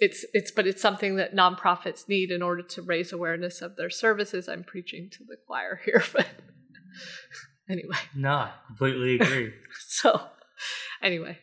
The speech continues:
Speaker 1: as you can tell, I'm very passionate about this.
Speaker 2: No, I love it. I love, you know, I'm a huge fan of yours. I'm a huge
Speaker 1: <laughs> Oh,
Speaker 2: fan of
Speaker 1: thank
Speaker 2: your
Speaker 1: you.
Speaker 2: organization.
Speaker 1: Thank you.
Speaker 2: And I
Speaker 1: Thank
Speaker 2: think
Speaker 1: you.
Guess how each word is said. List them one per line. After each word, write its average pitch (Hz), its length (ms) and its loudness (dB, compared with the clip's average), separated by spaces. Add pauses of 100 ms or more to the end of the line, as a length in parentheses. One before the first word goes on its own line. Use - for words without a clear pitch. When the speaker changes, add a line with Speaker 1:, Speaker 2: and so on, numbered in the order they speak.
(120)
Speaker 1:
as 190 180 -8
you - 80 -20
can 175 140 -12
tell, 175 140 0
I'm 175 160 0
very 175 200 -4
passionate - 440 0
about 165 140 -8
this. 127 100 -4
Speaker 2:
No, 165 220 8
I 131 220 10
love 135 320 8
it. 151 160 4
I 127 140 4
love, 127 520 6
you 127 100 2
know, 131 100 6
I'm 127 120 4
a 123 60 2
huge 139 400 -2
fan 135 240 4
of 127 140 0
yours. 131 340 0
I'm 127 120 -4
a 120 40 -4
huge 120 120 0
Speaker 1:
<laughs> 277 140 6
Oh, 226 140 8
Speaker 2:
fan - 200 8
of - 40 6
Speaker 1:
thank 208 100 8
Speaker 2:
your 226 140 6
Speaker 1:
you. 208 60 10
Speaker 2:
organization. 135 480 6
Speaker 1:
Thank 220 280 8
you. 180 200 6
Speaker 2:
And 190 180 4
I 117 120 2
Speaker 1:
Thank 208 160 6
Speaker 2:
think 127 120 2
Speaker 1:
you. 180 260 2